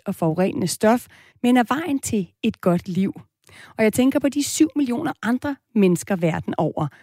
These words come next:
der lever af at skaffe eller producere energi fra den her sorte bjergart,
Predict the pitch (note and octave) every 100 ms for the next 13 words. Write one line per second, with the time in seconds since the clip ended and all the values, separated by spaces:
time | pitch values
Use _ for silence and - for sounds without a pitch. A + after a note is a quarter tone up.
0 | _ _ G#3 G3 G#3 C4+ C4+ - G#3 -
1 | F3+ D#3 E3+ B3+ A3 F3+ - F#3 - C4
2 | A#3+ B3 D4+ A3+ A3 - B3+ - - A3+
3 | G3+ F#3+ G3+ - F3 F3 F3+ F#3 F#3+ B3
4 | A#3+ -